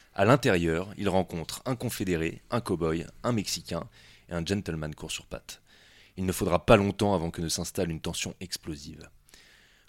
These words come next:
Comme dans Les Huit Salopards, il n'est pas rare qu'une campagne démarre dans un contexte relationnel complexe. Alors voilà nos héros réunis on ne sait trop où pour faire on ne sait trop quoi. Souvent, aucun des personnages ne se connaît.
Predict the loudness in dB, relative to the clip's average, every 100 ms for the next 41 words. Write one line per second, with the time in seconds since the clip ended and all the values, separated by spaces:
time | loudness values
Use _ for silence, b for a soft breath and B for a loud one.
0 | -2 2 4 2 2 2 4 6 6 6
1 | 2 -8 -2 0 4 6 4 0 -6 -4
2 | 0 0 2 2 2 0 -4 -8 -6 -6
3 | -4 -4 -2 -2 -4 -4 -6 -10 -10 -10
4 | -8 -10 B B B B B -2 2 4
5 | 4 4 4 2 2 0 0 -2 -2 -2
6 | -2 -4 -4 -4 -2 -2 -4 -4 -4 -4
7 | -6 -6 -8 -6 -8 -10 -14 -20 B B
8 | B -2 4 4 6 4 4 2 2 2
9 | 2 0 0 0 -2 -2 -6 -8